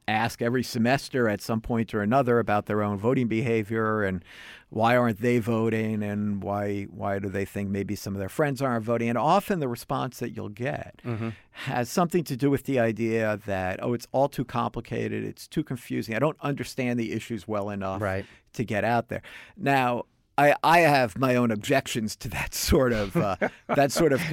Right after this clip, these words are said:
Speaker 2: As
Speaker 1: concern
Speaker 2: do
Speaker 1: because
Speaker 2: I.
Speaker 1: I don't think that one needs to be, uh, an expert on all issues
Speaker 2: Right.
Speaker 1: in order to be able to, uh,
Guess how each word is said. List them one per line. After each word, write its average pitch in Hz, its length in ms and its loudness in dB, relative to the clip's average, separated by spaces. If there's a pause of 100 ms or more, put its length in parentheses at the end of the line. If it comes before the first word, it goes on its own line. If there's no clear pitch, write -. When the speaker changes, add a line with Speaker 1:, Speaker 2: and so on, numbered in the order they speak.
Speaker 2:
As 143 180 8
Speaker 1:
concern 196 320 8
Speaker 2:
do 170 160 8
Speaker 1:
because 151 140 6
Speaker 2:
I. 101 280 4
Speaker 1:
I 139 100 6
don't 170 280 2
think - 280 2
that 131 200 2
one 127 240 2
needs 127 380 0
to 131 140 0
be, 117 520 2
uh, 101 340 -2
an 117 200 0
expert 120 420 -2
on 110 160 -2
all 107 260 -4
issues 110 520 -2
Speaker 2:
Right. 95 160 4
Speaker 1:
in 110 80 -2
order 113 240 0
to 104 160 -12
be 104 160 -4
able 104 300 -6
to, 95 500 -8
uh, 92 120 -8